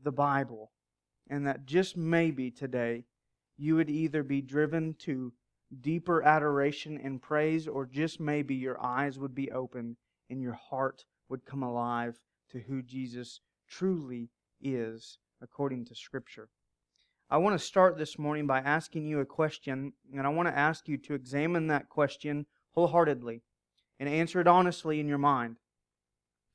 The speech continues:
It's a simple question, and here it is. Do you think much about Christ?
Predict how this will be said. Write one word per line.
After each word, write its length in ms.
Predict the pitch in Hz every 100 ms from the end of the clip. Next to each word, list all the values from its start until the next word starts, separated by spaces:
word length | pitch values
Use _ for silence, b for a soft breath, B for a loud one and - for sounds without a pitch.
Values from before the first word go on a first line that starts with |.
| _ _ -
It's 120 | 143
a 60 |
simple 320 | 139 214 180 147
question, 500 | 143 131 - 147 147
and 240 | 139 -
here 220 | 131 165
it 80 | 156
is. 340 | 160 120 120 - _ _ _ _ _ _ 139
Do 240 | 131 180 220
you 340 | 196 196 190
think 600 | - - 208 196 156 - _ _ _ _ _
much 720 | 147 160 156 135 - - - - _ _ _ _ _ -
about 360 | 131 135 127
Christ? 560 | - 139 117 104 _ _